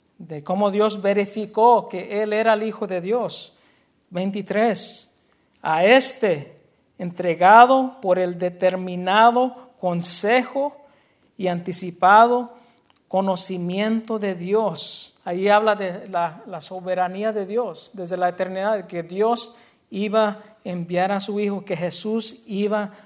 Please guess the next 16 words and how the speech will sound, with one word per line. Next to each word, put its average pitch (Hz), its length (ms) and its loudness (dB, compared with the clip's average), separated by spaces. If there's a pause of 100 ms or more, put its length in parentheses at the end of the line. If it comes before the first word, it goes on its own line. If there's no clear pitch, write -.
(140)
morir 170 680 -8 (680)
para 165 200 -4
salvar 180 960 0
a 170 120 -8
su - 200 -6
iglesia. 185 720 -4 (1120)
Pero 240 300 6
dice 220 260 -2
aquí, 220 520 -4 (400)
"Prendisteis 190 1120 -2 (320)
y - 80 -12
matasteis 226 1200 4 (360)
por 180 180 0
manos 247 720 4 (240)
de 190 140 -6
inicuos, 208 1000 -2